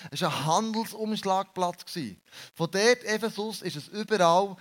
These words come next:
in das römische Reich eingegangen. Ephesus war an der Küste gewesen von der heutigen Türkei. Und wenn du ein bisschen weiter rüber gesegelt bist, bist du nach Griechenland gekommen. Also ungefähr so in dem, in dem Spickel innen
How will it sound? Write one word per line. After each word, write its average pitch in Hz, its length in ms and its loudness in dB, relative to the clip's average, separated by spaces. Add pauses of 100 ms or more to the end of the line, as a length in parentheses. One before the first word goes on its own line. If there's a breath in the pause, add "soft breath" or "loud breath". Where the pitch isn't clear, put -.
(200 loud breath)
in 156 80 -6
das 151 200 -6
römische 175 380 -2
Reich 170 300 -4
eingegangen. 127 720 -8 (840 soft breath)
Ephesus 190 720 -6
war - 800 -4
an 131 100 -4
der 135 180 -4
Küste 208 540 -6
gewesen 208 540 -6 (180 loud breath)
von - 220 -10
der 135 140 -6
heutigen 185 420 -4
Türkei. 160 720 -4 (400 loud breath)
Und 147 260 -6
wenn 156 100 2
du 151 100 -4
ein 156 120 0
bisschen 196 220 -6
weiter 202 160 -4
rüber 202 240 -4
gesegelt 175 480 -6
bist, 170 180 -8
bist 139 180 -10
du 131 40 -8
nach 113 120 -14
Griechenland 147 600 -10
gekommen. 90 260 -16 (320 loud breath)
Also 117 180 -10
ungefähr 170 640 -2
so 165 200 -6 (260 loud breath)
in 139 80 -8
dem, 131 360 -6
in 110 40 -20
dem 127 160 -10
Spickel 165 540 -6
innen 143 260 -6